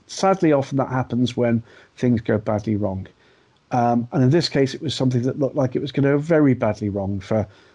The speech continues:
you know, a beloved member of our family. Um, Striker Racing, the then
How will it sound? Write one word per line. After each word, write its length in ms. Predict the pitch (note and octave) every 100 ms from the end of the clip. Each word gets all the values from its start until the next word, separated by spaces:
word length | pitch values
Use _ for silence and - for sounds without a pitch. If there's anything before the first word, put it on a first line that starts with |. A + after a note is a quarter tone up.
| _
you 80 | -
know, 120 | G#2+ -
a 120 | C3+
beloved 400 | A2 B2 B2 A2
member 220 | G#2+ G2
of 80 | G#2
our 100 | F#2+
family. 440 | F#2+ G2+ F#2+ A2 - _ _ _ -
Um, 460 | B2 A#2 A#2 A#2 -
Striker 320 | - F3+ D#3+
Racing, 420 | C3 C#3+ C#3 F#3 F#3 _ - -
the 160 | A#2+
then 340 | A#2 B2 B2